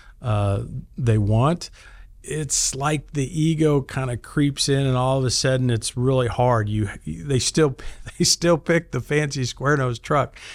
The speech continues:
in most cases. So I, I'm like that too. I, you know, I love great shiny stuff and nice vehicles and things like that. It, it would be a hard one, but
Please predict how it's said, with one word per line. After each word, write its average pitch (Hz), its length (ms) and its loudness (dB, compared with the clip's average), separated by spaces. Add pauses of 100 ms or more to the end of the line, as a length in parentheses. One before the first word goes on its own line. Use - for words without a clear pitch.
(140)
in 143 180 4
most 143 300 4
cases. 120 500 -2 (400)
So 156 420 2
I, 151 220 2 (220)
I'm 180 240 2
like 165 200 4
that 143 200 2
too. 175 180 4
I, 135 200 2 (260)
you 151 160 0
know, 139 100 4
I 139 60 6
love 143 480 2
great 151 440 2
shiny 151 320 2
stuff 143 420 0
and 123 120 2
nice 139 220 2
vehicles 143 600 2
and 113 160 0
things 131 220 2
like 123 160 0
that. 135 340 0
It, 135 180 -8
it 143 140 0
would 139 160 0
be 131 80 0
a 120 60 0
hard 131 260 2
one, 117 200 0
but 110 160 -4